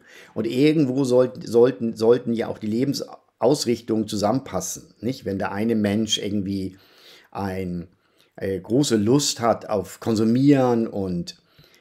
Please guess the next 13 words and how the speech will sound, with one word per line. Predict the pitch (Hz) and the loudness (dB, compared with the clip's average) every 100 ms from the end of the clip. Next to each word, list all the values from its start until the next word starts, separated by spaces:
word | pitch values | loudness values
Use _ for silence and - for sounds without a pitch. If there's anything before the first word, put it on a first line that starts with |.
| _ - | _ -8
ähm, | 98 95 92 87 85 85 _ _ _ _ - | -6 -4 -4 -4 -4 -8 _ _ _ _ -10
sich | 101 - | -10 -4
viele | 131 117 - _ - | 0 0 -2 _ -8
schöne | - 120 101 | -2 -2 2
Dinge | 151 156 131 | 4 6 4
kauft | 123 120 120 104 | 4 4 2 0
oder | 104 | -2
sammelt | 95 107 123 120 - | 0 0 0 0 0
und | 104 | -4
der | 104 92 | -4 -2
andere | 123 117 104 | -4 -2 -4
ist | - - | -6 -12
eher | 120 117 120 101 90 - | -4 0 2 2 -2 -8